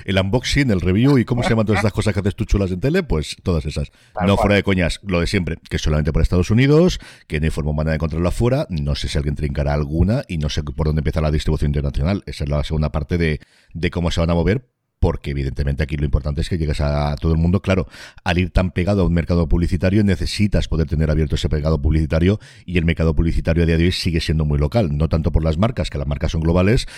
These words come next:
Speaker 1: sino porque las agencias de medios, como tú lo sabes,
Speaker 2: Eso
Speaker 1: al
Speaker 2: es.
Speaker 1: final basan en la parte local.
Speaker 2: Eso es. Yo creo que tienen la capacidad para completamente forrarse, no sé si ellos, pero al menos los anunciantes.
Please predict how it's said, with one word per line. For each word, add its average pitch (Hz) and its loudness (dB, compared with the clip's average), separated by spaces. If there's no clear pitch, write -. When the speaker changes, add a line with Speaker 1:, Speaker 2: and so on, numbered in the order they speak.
Speaker 1:
sino 82 0
porque 73 2
las 76 -4
agencias 73 -4
de 73 0
medios, 82 2
como 78 0
tú 76 -2
lo 71 2
sabes, 73 0
Speaker 2:
Eso - -8
Speaker 1:
al 85 -2
Speaker 2:
es. 76 -4
Speaker 1:
final 80 0
basan 76 0
en - 0
la 73 0
parte - -6
local. 65 -8
Speaker 2:
Eso 104 -6
es. 85 -16
Yo 123 -4
creo 127 -2
que 104 -10
tienen 113 -8
la 104 -2
capacidad 110 -4
para 90 -8
completamente 92 -8
forrarse, 95 -4
no 104 -6
sé 104 -6
si 104 -4
ellos, 98 -6
pero 92 -10
al 95 -10
menos 98 -6
los 92 -6
anunciantes. 135 -4